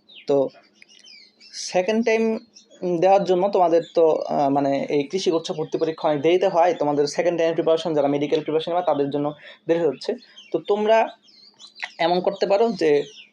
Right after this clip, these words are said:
মেডিকেল যে, উম, প্রিপারেশনের বইগুলো আছে, তো সেগুলো তোমরা পাশাপাশি পড়ে ফেলতে পারো। যেমন হচ্ছে বোটানি, জুলজি, মানে, মেডিকেল প্রিপারেশন যারা নেয়, তাদের কৃষি গুচ্ছের এই থিওরিটিক্যাল প্রশ্নগুলোর প্রিপারেশন অটোমেটিক হয়ে যায়।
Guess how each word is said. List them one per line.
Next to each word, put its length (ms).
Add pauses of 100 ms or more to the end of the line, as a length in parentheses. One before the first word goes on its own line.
মেডিকেল 440
যে, 160 (140)
উম, 200 (440)
প্রিপারেশনের 540
বইগুলো 400
আছে, 300 (200)
তো 80
সেগুলো 360
তোমরা 180
পাশাপাশি 380
পড়ে 180
ফেলতে 240
পারো। 180 (300)
যেমন 240
হচ্ছে 180
বোটানি, 420
জুলজি, 460 (420)
মানে, 200
মেডিকেল 480
প্রিপারেশন 420
যারা 220
নেয়, 180
তাদের 240 (120)
কৃষি 200
গুচ্ছের 340
এই 140
থিওরিটিক্যাল 440
প্রশ্নগুলোর 480
প্রিপারেশন 400 (140)
অটোমেটিক 440
হয়ে 160
যায়। 140